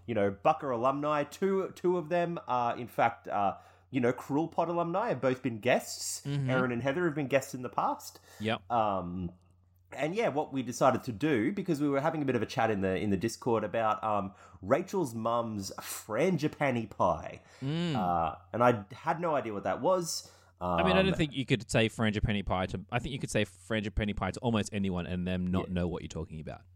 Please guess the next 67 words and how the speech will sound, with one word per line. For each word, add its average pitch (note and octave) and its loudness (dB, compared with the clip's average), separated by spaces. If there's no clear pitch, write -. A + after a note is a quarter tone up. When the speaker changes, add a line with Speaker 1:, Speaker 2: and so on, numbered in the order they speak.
Speaker 1:
So, F3 -2
so E3+ -2
you'd F#3 -2
never D#3+ 0
heard A2+ 0
of F2+ -8
it F2 -6
either? F2+ -2
Speaker 2:
No, A#2+ 0
no, D3 0
no. F2 -4
Completely, G#2 0
Speaker 1:
No, F#2 2
no, F2+ 0
right. F#2 2
Speaker 2:
completely G#2+ 0
foreign A2+ 0
and F#2 -4
alien C3+ 2
to G#2 -8
me. D2+ -10
Speaker 1:
I D3 4
wasn't F#3+ 0
sure G3 0
if D#3+ -2
it F3 0
was D#3 0
one D3+ 0
of C3 -4
those A#2 2
things A2 -2
where, A2 2
like, G#2 2
you A2+ -2
know, G2 2
if G2+ -2
this D#3 2
is, C3 -2
like, C3+ 2
a B2+ 0
huge A#2 -6
part A2 4
of G#2 -2
people's F#2+ -4
childhood D3+ -2
or C3+ -4
something, B2+ 2
and, E2+ 0
you F#2+ 2
Speaker 2:
Mm. E2+ 2
Speaker 1:
know, D#2 2
Speaker 2:
Well, E3+ -4
just A3+ 2
Speaker 1:
like, G#3+ 6
I F#3+ 4
Speaker 2:
not F3+ 4
for F3 4
Speaker 1:
never D3+ 4
Speaker 2:
me. C3+ 4
Speaker 1:
heard - 4
of - -2
it. - 2
Speaker 2:
It - 2
actually, E3+ 2
it, C#3+ 0
I'm, C#3+ 2
I'm C3 0